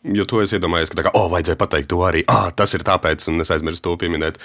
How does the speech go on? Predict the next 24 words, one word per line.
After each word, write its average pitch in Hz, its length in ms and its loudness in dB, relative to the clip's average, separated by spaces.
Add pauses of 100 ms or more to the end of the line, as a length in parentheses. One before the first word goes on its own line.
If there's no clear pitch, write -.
(340)
Jo 107 200 4
šis 156 240 2
jau, 135 80 6
manuprāt, 127 460 4
prasa 135 300 4
tā 113 160 2
kā 107 120 4
tā 107 140 4 (260)
vienu, 107 460 6
eh, 82 280 0
stundu 123 360 4
parunājot, 113 720 6
nekur 107 380 2
daudz 110 220 6
netiks, 117 340 2
tur - 100 -2
tas - 200 -2
vairāk 101 320 4
laika 76 260 0
prasa, 80 300 0
ka - 100 -10
tur 73 140 -6
tā 67 120 -6
kā, 69 220 -2